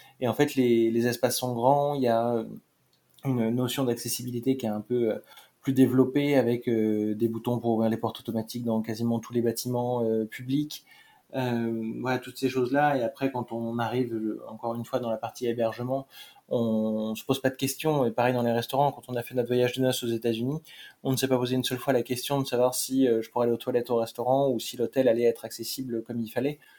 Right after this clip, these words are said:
Parce qu'en fait, ils ont une, ils ont des normes qui sont, euh, très spécifiques.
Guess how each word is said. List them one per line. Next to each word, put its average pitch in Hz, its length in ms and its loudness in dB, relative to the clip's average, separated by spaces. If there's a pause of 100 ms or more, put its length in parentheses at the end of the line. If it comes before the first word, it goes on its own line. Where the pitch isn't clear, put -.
(220)
Parce - 80 -16
qu'en 123 120 0
fait, 135 220 2
ils 117 160 -2
ont 127 140 0
une, 107 480 -2 (460)
ils 117 120 -10
ont 120 60 0
des 113 120 2
normes 131 440 4
qui - 160 -16
sont, 123 300 -4
euh, 113 40 -2
très 131 200 -6
spécifiques. - 640 -8